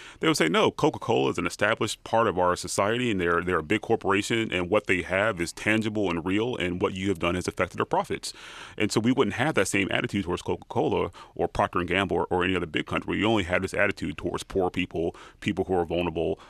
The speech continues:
uh, people, uh, we only see, uh, we see the music of poor people as culture that can be appropriated, not as a tangible, real, meaningful, uh, product that has real financial value.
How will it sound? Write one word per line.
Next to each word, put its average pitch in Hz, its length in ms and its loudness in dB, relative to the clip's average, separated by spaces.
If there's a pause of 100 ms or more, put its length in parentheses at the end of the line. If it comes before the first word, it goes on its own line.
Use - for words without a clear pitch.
(100)
uh, - 100 0
people, 87 520 2 (100)
uh, 82 220 4
we 98 100 0
only 95 180 2
see, 90 440 0
uh, 82 300 2 (280)
we 95 100 -4
see 110 140 0
the 92 100 0
music 90 340 -2
of - 140 0
poor 101 180 2
people 85 220 -2
as 78 160 -2
culture 104 400 0
that 85 120 0
can 87 100 -4
be 85 80 -4
appropriated, 98 640 0 (280)
not 90 200 2
as 85 180 0
a 85 60 -4
tangible, 87 840 0
real, 90 420 2
meaningful, 87 720 -2 (300)
uh, 82 200 2
product 90 560 2 (340)
that 87 280 2
has 82 500 -6
real 87 240 0
financial 85 440 -2
value. - 440 -6